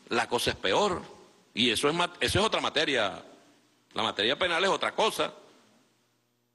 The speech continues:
La materia penal es otra cosa, ¿ves? Ahora, ahí está Capriles. Ahora, pregúntale tú hoy a Pablo Pérez si acepta o no acepta la,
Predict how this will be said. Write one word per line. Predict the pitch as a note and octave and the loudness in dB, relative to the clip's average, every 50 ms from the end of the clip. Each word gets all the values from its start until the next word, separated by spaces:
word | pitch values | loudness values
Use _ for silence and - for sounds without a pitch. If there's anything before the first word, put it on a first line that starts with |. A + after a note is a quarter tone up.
| _ - | _ -12
La | - G2+ | -4 -4
materia | G2 - - G#2+ C#3 E3 - | -4 -2 0 0 0 0 0
penal | G3 F#3 E3 E3 G3+ | 0 0 0 2 2
es | G3+ F#3+ | 2 2
otra | E3+ - C3 A#2+ | 0 0 0 -2
cosa, | - D#3+ F#3 E3+ - B2+ A2+ | 0 2 0 0 0 0 -2
¿ves? | D3+ - - - - - - - - - | -4 -4 -8 -16 -20 -20 -20 -20 -10 -4
Ahora, | - B2 D#3 D#3+ A#2+ - - - - - - - - _ _ _ _ _ _ _ _ _ _ _ - | 0 0 2 2 0 -2 -6 -20 -20 -20 -20 -20 -20 _ _ _ _ _ _ _ _ _ _ _ -4
ahí | D#2+ E2+ F2+ G2+ | -4 -2 0 0
está | G#2 - - - G#3 G3 F#3 F3+ E3+ - - - - - | -2 -2 0 0 0 0 0 -2 -4 -6 -10 -16 -8 -2
Capriles. | A#2 A2 - - B2+ D#3+ E3+ D#3+ C#3+ D3 D#3+ E3 E3 - E3 - - - _ _ _ _ _ _ _ _ _ _ _ _ _ _ _ _ _ _ _ _ _ _ _ _ _ _ _ _ _ _ _ - - | -2 -2 0 0 0 0 0 0 -2 -4 -6 -8 -10 -16 -20 -20 -20 -20 _ _ _ _ _ _ _ _ _ _ _ _ _ _ _ _ _ _ _ _ _ _ _ _ _ _ _ _ _ _ _ -14 -4
Ahora, | - A#2 C#3+ B2+ - | -2 0 0 0 -2
pregúntale | - A2 A2 G#2 A#2 C3 C3+ - F3+ F3 F3 E3 | -2 -2 0 2 0 0 2 0 0 2 2 0
tú | - - E3+ F3 F#3+ | 0 2 4 4 4
hoy | G#3+ A#3 G#3+ F3 D3 A#2 - - - - - - | 4 4 2 2 0 -2 -4 -10 -18 -20 -12 -4
a | - B2 - | -4 -4 0
Pablo | - C#3 C#3+ C#3+ C#3 C#3 | 0 0 0 0 -2 0
Pérez | G#3 A3 G3+ F3+ C3+ - - - - - - | 0 0 2 0 -2 -4 -8 -20 -20 -20 -12
si | - - D3+ D3 | -4 0 0 0
acepta | C3+ - - D#3+ E3 - - F3 | 0 0 -2 -2 -2 -2 -2 -2
o | E3 | 0
no | D#3+ D#3 | 0 0
acepta | D#3 - E3+ E3 - - E3+ | 0 0 -4 -4 -2 -2 -2
la, | D#3 D3+ C3 A#2 - - | 0 0 -2 -2 -4 -10